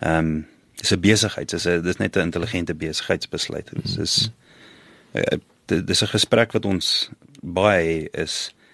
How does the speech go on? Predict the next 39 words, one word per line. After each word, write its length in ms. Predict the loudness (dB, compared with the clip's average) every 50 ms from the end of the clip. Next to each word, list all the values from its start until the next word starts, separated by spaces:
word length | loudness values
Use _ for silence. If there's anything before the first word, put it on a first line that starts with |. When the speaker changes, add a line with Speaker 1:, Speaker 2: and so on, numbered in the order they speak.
| _ -20 -20 -20 -20 _ _ _ _ _ _ _ _ _ _ _ _ -20 _ _ _ _
Speaker 1:
regs 600 | 2 4 4 4 4 2 0 -2 -4 -4 -6 -10 -14 -20 _
wat 280 | -2 2 2 2 2 0
om 80 | -2
te 160 | -2 -2 -4 -2
doen 400 | 0 0 2 2 2 0 -2 -4
in, 560 | -4 -4 -4 -4 -4 -4 -4 -6 -8 -10 -14 _ _ _ _
met 180 | -4 -4 0 0
'n 60 | 2
regsaak 680 | 2 2 0 0 0 -2 -2 0 0 -2 -2 -4 -6 -6
of 200 | -8 -6 -4 -4
met 240 | -4 -4 -2 0 0
'n 280 | 2 2 2 0 -2 -6 _ -20 -20 -20 -20 -20 -20 _ _ _
regsadvies 880 | 0 2 2 2 2 2 0 0 -2 -4 -6 -4 -4 -2 -2 -2 -2 -2
en 240 | -2 -2 -4 -2 2
waar 200 | 4 4 4 4
dit 160 | 4 0 0
inpas, 640 | -4 -6 -4 -2 -2 -2 0 0 -2 0 -2 -2 -4 -4
ehm, 260 | -6 -6 -6 -6 -6 -8 -10 -14 -16 -20 -18 -8
in 100 | -4 -2
'n 40 | 0
ou 180 | 2 2 2 0
se 160 | 0 0 0
wêreld. 360 | 2 0 2 0 -2 -4 -6
En 120 | -10 -10 -10 -14 -20 -20 -20 -20 -20 -20 _ _ _
dit 200 | -2 -2 -2 2 2
is 220 | 4 4 4 6
maar 140 | 4 4 6
net 400 | 6 4 2 0 _ -16 -18 -18 _ _ _ _ _ _ _ _ _
inligting 460 | 4 6 8 8 6 4 2 -2 0 0
wat 140 | 0 0
gegee 340 | -2 -6 -6 -4 -2 -2 0 0
word 240 | 0 -2 -2 -4
en 60 | -6 -6
'n 60 | -4
proses 380 | -4 -4 0 4 4 4 4 2
wat 140 | -2 -2 -4
bestuur 300 | -6 -12 -4 -2 -2 -2
word 260 | 0 -2 -4 -4 -4 -6
om 220 | -4 -4 -4